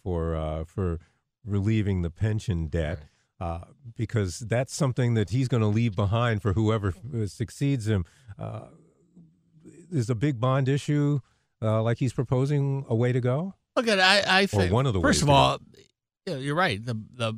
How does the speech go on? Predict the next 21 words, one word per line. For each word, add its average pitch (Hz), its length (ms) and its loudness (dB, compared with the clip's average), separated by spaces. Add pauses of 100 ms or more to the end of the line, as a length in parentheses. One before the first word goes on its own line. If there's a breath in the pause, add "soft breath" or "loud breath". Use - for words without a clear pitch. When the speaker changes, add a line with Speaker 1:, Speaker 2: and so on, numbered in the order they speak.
(140)
Speaker 2:
the 110 140 -6
problem, 127 520 -2
long-term 120 460 -4
economic 117 480 -6
problem's 123 400 -4
been 110 180 -4
there 117 160 -2
for 123 140 -6
a 110 60 -4
long 113 200 -4
to-, 120 300 -4 (200)
time 123 280 -2
because 120 240 -4
of 117 60 -2
the 117 60 -2
pensions, 135 460 -6
and 107 140 -2
no 110 160 -2
mayor's 117 400 -2
solved 123 400 -4
it. 175 160 -8